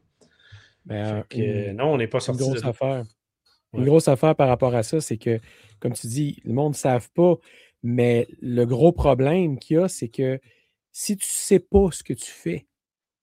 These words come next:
Speaker 1: t'as beau être capable de pouvoir dire, « Ah, j'ai une idée, je vais l'in-, je vais
Speaker 2: Ouais,
Speaker 1: l'inventer avec
Speaker 2: ouais,
Speaker 1: les
Speaker 2: ouais,
Speaker 1: A I. »
Speaker 2: ouais, ouais.
Speaker 1: Mais si t'as une idée, fine. Mais ça, c'était une, une des choses qu'un, un gars avait mentionné, que quatre-vingt-dix-sept pour cent des applications fail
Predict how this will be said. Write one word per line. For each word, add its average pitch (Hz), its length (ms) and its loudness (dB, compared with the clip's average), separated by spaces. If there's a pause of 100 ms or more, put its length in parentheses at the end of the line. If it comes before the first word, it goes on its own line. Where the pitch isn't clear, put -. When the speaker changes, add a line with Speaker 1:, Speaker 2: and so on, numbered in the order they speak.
(140)
Speaker 1:
t'as 123 140 2
beau 180 200 4
être 170 140 0
capable 170 380 0
de 139 80 -4
pouvoir 135 240 -2
dire, « 143 180 -2
Ah, 127 60 -2
j'ai 123 120 -2
une 160 120 -2
idée, 147 300 -2
je 131 100 -6
vais 123 80 -2
l'in-, 120 200 -2
je - 60 -8 (100)
vais 120 60 -2
Speaker 2:
Ouais, - 0 -
Speaker 1:
l'inventer 123 380 -4
avec 139 180 -2
Speaker 2:
ouais, 120 60 -6
Speaker 1:
les 107 80 -4
Speaker 2:
ouais, 107 40 -2
Speaker 1:
A 156 200 -2
I. » 160 60 -4
Speaker 2:
ouais, - 40 -20
ouais. - 80 -20 (240)
Speaker 1:
Mais 113 80 -2
si - 140 -6
t'as 240 80 8
une 240 120 4
idée, 190 320 4 (220)
fine. 190 460 -2 (260)
Mais 135 60 -2
ça, 247 140 0
c'était 190 340 2
une, 214 240 0
une 196 100 -2
des 185 80 0
choses 220 220 -2
qu'un, 151 160 -2
un 143 160 -6
gars 170 140 0
avait 160 120 0
mentionné, 143 480 -4
que 165 240 2 (320)
quatre-vingt-dix-sept 170 640 -2
pour 156 160 -8
cent 190 180 -2
des 147 160 -4
applications 139 640 -4
fail 170 380 -2